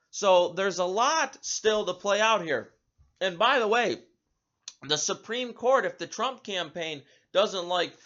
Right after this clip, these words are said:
rulings that they get, you know, the Pennsylvania, um, case, then they can bring those cases up and appeal them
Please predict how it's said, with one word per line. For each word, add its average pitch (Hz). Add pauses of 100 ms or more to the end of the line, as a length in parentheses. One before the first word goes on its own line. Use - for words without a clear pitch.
(180)
rulings 175
that 143
they 123
get, 135
you 151
know, 127
the 113
Pennsylvania, 131 (320)
um, 127
case, 143
then 156
they 180
can 185
bring 185
those 175
cases 160
up 226
and 165
appeal 247
them 151